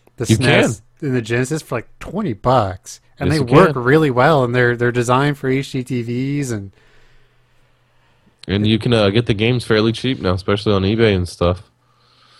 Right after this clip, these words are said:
Speaker 2: You know,
Speaker 1: Yeah.
Speaker 2: like, a rare, expensive Zelda's, like, you know, twenty bucks.
Speaker 1: <laughs>
Speaker 2: You know what I mean? Like,
Speaker 1: Except
Speaker 2: yeah.
Speaker 1: for Stadium Events, that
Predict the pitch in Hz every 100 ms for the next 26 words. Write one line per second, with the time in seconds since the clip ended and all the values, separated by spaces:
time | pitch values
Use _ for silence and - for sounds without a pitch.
0 | - _ _ _ _ 110 101 95 95 95
1 | 104 110 104 82 113 101 95 87 104 113
2 | 87 87 76 _ - 87 80 - 98 90
3 | 104 - - - _ - - - 123 -
4 | 190 - _ - 95 95 92 92 95 104
5 | 92 87 78 127 - 95 82 85 147 -
6 | 123 113 107 104 98 98 90 - 104 101